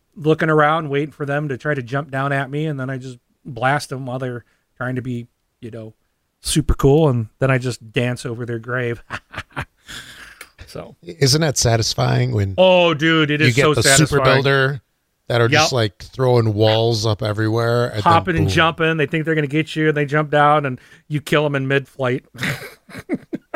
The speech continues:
Speaker 2: Yeah, that
Speaker 1: You just stood there. I'm like, "Okay, I'll wait." <laughs>
Speaker 2: Yeah. Now, that reminds me of, uh, well, there's, like, this video that's been on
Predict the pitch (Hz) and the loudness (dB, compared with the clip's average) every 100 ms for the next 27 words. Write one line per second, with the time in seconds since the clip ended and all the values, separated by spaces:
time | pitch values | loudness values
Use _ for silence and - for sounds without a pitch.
0 | - - - _ - 123 131 208 311 330 | -8 -4 -8 _ -4 -2 0 0 2 -2
1 | - 262 233 233 233 202 220 302 415 359 | 2 0 4 2 4 2 2 -4 -2 0
2 | 285 349 302 254 320 _ _ 156 - _ | 2 4 4 2 0 _ _ -14 -14 _
3 | 277 - 156 117 113 113 - _ _ 127 | -14 -2 2 2 2 0 -4 _ _ 2
4 | 131 151 143 151 151 156 139 147 131 123 | 2 4 4 4 2 0 0 2 4 4
5 | 113 120 117 110 107 113 _ _ _ _ | 2 0 2 2 0 -4 _ _ _ _
6 | _ _ _ - - 117 131 117 117 107 | _ _ _ -4 2 2 4 2 2 0
7 | 113 98 101 107 110 107 101 95 - - | 0 -2 0 2 4 4 2 0 -2 0
8 | 107 101 98 92 | 0 0 -4 -6